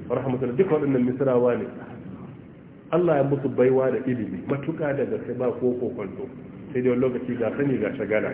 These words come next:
Allah ta'ala ya kare mu daga shagala. Shi ne fitinar. Shi ne fitinar. Mun zauna da malaman Misra a wurare da dama, lokaci ma-, malamin professor a Qur'ani sai ka kwace taba a hannunsa ka karya.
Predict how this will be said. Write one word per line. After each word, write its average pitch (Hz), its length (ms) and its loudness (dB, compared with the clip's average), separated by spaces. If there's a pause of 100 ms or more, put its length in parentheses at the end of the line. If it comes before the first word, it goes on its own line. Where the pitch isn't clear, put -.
(1040)
Allah 123 300 2
ta'ala 117 340 2
ya - 80 -6
kare 117 240 4
mu 107 100 2
daga 107 220 2
shagala. 107 400 -2 (160)
Shi 165 80 6
ne 156 80 8
fitinar. - 420 2 (800)
Shi 135 140 2
ne 139 100 8
fitinar. 107 400 -2 (1160)
Mun 123 200 2
zauna 143 300 8
da 113 80 4
malaman 107 400 4
Misra 123 340 2
a 107 60 -2
wurare 120 400 2
da 113 80 0
dama, 117 400 2
lokaci 123 360 -2
ma-, 131 200 2 (380)
malamin 120 500 4
professor 139 480 2
a 110 80 0
Qur'ani 120 560 0
sai 120 160 -2
ka 123 140 0
kwace 135 360 0
taba 131 260 0
a 104 40 -2
hannunsa 117 320 -2
ka 107 160 0
karya. 104 320 -2